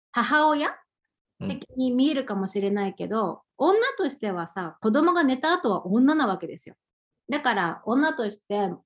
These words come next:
Speaker 1: 旦那さんに求められたいって思うのが普通だと思うけれども、結構結婚した後とかって男の人は、まあ、お母さんと見ちゃっ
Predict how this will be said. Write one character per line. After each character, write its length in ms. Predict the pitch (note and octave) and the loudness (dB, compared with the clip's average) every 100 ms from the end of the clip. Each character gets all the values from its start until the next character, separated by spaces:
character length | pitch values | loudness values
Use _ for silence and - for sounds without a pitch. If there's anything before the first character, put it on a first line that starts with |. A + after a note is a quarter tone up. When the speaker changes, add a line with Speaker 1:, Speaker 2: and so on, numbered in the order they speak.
| _ _ _ _ _ - | _ _ _ _ _ -4
Speaker 1:
旦 220 | A#3 A#3+ | 0 2
那 80 | B3 | 2
さ 160 | B3+ | 2
ん 60 | A#3+ | 4
に 80 | A#3 | 4
求 300 | G#3+ G#3 A#3+ | 4 2 0
め 180 | A#3+ A#3+ | 2 0
ら 80 | |
れ 120 | B3 A#3+ | 0 -2
た 160 | B3 | -2
い 60 | G#3+ | -2
っ 60 | |
て 180 | G#3 F#3+ | -4 -8
思 240 | F3+ G#3+ A3 | -2 -2 0
う 60 | |
の 100 | G3+ | -2
が 120 | F3 | -4
普 100 | F3 | -10
通 100 | - | -6
だ 140 | A3 G#3+ | -4 -4
と 100 | F#3+ | -2
思 220 | F#3+ F#3+ | -2 -2
う 60 | F#3 | -4
け 100 | F3+ | -6
れ 100 | F3 | -6
ど 140 | F#3 | -2
も、 400 | A3 C#4+ G#3+ - _ _ _ | 2 2 2 -4 _ _ _
結 160 | F4 E4+ | -6 -2
構 120 | A3+ | -4
結 200 | A#3 A#3 | -4 -2
婚 240 | C#4 C#4+ | 0 0
し 40 | C#4+ | 2
た 120 | C#4+ | 0
後 200 | C#4+ B3+ | 0 -4
と 160 | B3 F#3+ | -6 -8
か 140 | E3 | -8
っ 160 | - - | -8 -2
て 140 | G3+ | -2
男 340 | F3+ B3+ B3+ | 0 -2 0
の 160 | C4 C4 | 0 0
人 240 | C4+ C4 | 0 -2
は、 300 | A3 E3+ D3+ _ _ _ _ _ _ | 0 -2 -4 _ _ _ _ _ _
ま 140 | G#3 G3 | -2 -2
あ、 40 | |
お 60 | F#3+ | 0
母 260 | F4 F4+ | 2 2
さ 160 | - G#3+ | 2 -2
ん 80 | G3 | 0
と 80 | |
見 140 | F#3 G#3 | -2 -2
ち 80 | |
ゃ 60 | |
っ 80 | G3 | -4